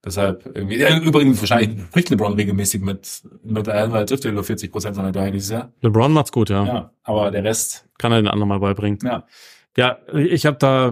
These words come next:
Speaker 2: äh, die richtige Rolle für Austin Reeves finden und vor allem mehr Minuten von Reeves und LeBron zusammenfinden, weil ich irgendwie
Speaker 1: Mhm.
Speaker 2: das Gefühl habe, eigentlich
Speaker 1: Oder?
Speaker 2: die Offense ergibt ja einen gewissen Sinn, wenn die beiden da drauf sind.
Speaker 1: Oder Austin Reeves nach Chicago traden für Zach LaVine.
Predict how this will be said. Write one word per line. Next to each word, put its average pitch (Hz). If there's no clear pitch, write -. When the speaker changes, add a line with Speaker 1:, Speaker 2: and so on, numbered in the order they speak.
Speaker 2:
äh, 120
die 120
richtige 113
Rolle 107
für 104
Austin 104
Reeves 107
finden 107
und 113
vor 104
allem 101
mehr 101
Minuten 101
von 98
Reeves 101
und 101
LeBron 101
zusammenfinden, 98
weil 98
ich 92
irgendwie 117
Speaker 1:
Mhm. 107
Speaker 2:
das -
Gefühl 110
habe, 101
eigentlich 110
Speaker 1:
Oder? 214
Speaker 2:
die 135
Offense 143
ergibt 131
ja 135
einen 123
gewissen 123
Sinn, 120
wenn 107
die 107
beiden 101
da 92
drauf 90
sind. -
Speaker 1:
Oder 143
Austin 131
Reeves 131
nach 120
Chicago 123
traden 104
für 104
Zach 101
LaVine. 107